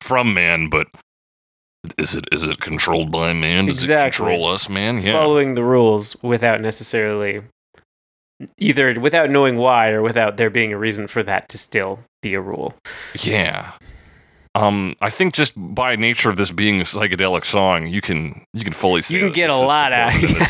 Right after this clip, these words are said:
Speaker 1: text. You can, yeah, you can
Speaker 2: Yeah.
Speaker 1: say that that is in, I think that's a good take. Um,
Speaker 2: But
Speaker 1: yeah,
Speaker 2: yeah,
Speaker 1: I
Speaker 2: it's,
Speaker 1: think
Speaker 2: it's, I think, a bit of an extra, an extra step.
Speaker 1: Yeah, I think the, yeah, signs. In the, I think the last two lines here are straight up for wide interpretation.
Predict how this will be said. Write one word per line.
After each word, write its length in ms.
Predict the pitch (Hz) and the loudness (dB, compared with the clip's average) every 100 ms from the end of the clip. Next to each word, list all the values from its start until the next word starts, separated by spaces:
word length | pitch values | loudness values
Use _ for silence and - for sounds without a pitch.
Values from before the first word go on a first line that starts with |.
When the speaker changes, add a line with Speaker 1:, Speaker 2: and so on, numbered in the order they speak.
| 82 | 2
Speaker 1:
text. 140 | - 123 | 2 0
You 100 | 131 | 0
can, 160 | 113 98 | 0 0
yeah, 200 | 110 117 | 2 2
you 140 | 98 120 | 2 2
can 100 | 123 | 2
Speaker 2:
Yeah. 140 | 110 | 0
Speaker 1:
say 260 | 98 120 113 | 0 2 2
that 160 | 104 | 2
that 140 | 110 104 | 0 0
is 100 | 95 | 0
in, 60 | 101 | 0
I 120 | 98 | 0
think 160 | 139 | 0
that's 160 | 127 - | 0 0
a 60 | 90 | -2
good 260 | 95 117 | 0 -2
take. 340 | - 135 156 - - - - - - _ - | 0 -2 -2 -10 -20 -20 -20 -20 -20 _ 0
Um, 560 | 104 113 113 113 110 101 | 4 6 6 4 2 -2
Speaker 2:
But 80 | 123 | -2
Speaker 1:
yeah, 160 | 170 | 0
Speaker 2:
yeah, 60 | 104 | 2
Speaker 1:
I 20 | |
Speaker 2:
it's, 240 | 160 170 - | 2 0 0
Speaker 1:
think 80 | 175 | 0
Speaker 2:
it's, 140 | - | 2
I 60 | 170 | 2
think, 180 | 180 160 | 2 0
a 60 | |
bit 220 | 123 143 127 | 0 2 0
of 160 | 113 | 0
an 100 | 117 | 0
extra, 500 | 113 - - 107 98 - | 0 -2 0 0 0 -2
an 120 | 113 | -2
extra 260 | 110 - 98 | -2 -4 -6
step. 340 | - 90 - - | -2 -4 -4 -14
Speaker 1:
Yeah, 460 | 92 104 85 73 - - | -2 0 0 -2 -6 -6
I 80 | 107 | -6
think 340 | - 160 - - | -2 -4 -4 -12
the, 300 | 98 110 104 | -4 -2 0
yeah, 160 | 110 82 | 0 0
signs. 360 | - 131 123 | 0 0 -2
In 100 | 104 | -2
the, 60 | 95 | -2
I 40 | |
think 220 | 101 123 92 | -2 -6 -6
the 100 | 92 | -2
last 300 | 98 92 - | 0 0 -2
two 100 | 92 | 0
lines 300 | 90 87 - | 0 0 -2
here 180 | 82 | -2
are 460 | 78 85 87 85 - | 0 2 4 2 0
straight 300 | - 90 82 | -2 -2 -2
up 180 | 76 - - - | -4 -6 -14 -8
for 300 | 123 76 52 - | -6 -4 -6 -4
wide 320 | 85 82 78 | 0 0 -2
interpretation. 840 | 80 78 73 78 80 78 - - | -8 -8 -8 -6 -4 -2 -6 -12